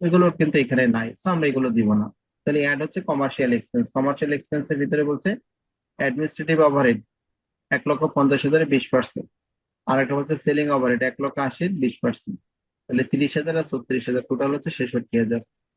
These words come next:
ঠিক আছে? টোটাল এক্সপেন্স হচ্ছে কত আমাদের, বা টোটাল কস্ট হচ্ছে দুই লক্ষ ছেচল্লিশ হাজার টাকা। এটার উপরে আমরা এখন প্রফিট ধরবো, অ্যাড হচ্ছে প্রফিট থার্টি পার্সেন্ট, ঠিক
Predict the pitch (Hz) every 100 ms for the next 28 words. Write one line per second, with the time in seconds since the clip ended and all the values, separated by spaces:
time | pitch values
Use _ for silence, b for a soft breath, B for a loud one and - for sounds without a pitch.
0 | - 143 147 131 127 147 143 131 - 147
1 | 143 147 160 160 156 160 151 196 - _
2 | _ _ _ _ 127 120 131 156 143 143
3 | - 156 170 135 131 131 160 147 135 127
4 | 120 120 131 - 123 110 117 117 - 113
5 | - _ _ _ _ _ _ _ _ _
6 | - 165 165 185 185 165 156 156 143 135
7 | 139 127 120 113 123 123 127 151 - 139
8 | 131 156 _ _ 131 117 123 123 - _
9 | _ _ _ _ _ - 127